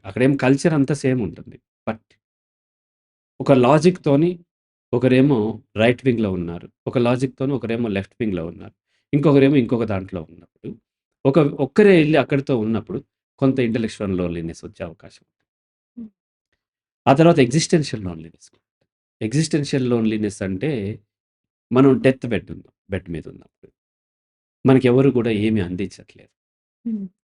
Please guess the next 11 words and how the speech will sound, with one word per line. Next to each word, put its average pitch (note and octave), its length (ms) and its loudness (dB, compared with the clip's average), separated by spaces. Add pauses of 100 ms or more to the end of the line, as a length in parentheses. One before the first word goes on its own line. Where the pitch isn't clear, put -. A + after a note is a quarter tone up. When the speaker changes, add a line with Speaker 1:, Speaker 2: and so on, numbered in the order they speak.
(300)
Speaker 1:
ఎప్పుడో C#3 280 2
పిలిస్తే, G#2+ 380 -4
ఎప్పుడో B2+ 220 -2
వాళ్ళు G#2+ 220 0
వచ్చేదాకా G2+ 520 -4
మనం F#2+ 200 -4
వెయిట్ F2 240 -8
చేయాలి. - 340 -20 (800)
ఇప్పుడు D3+ 180 0
సహజంగా C#3 400 4
మనము A2+ 280 2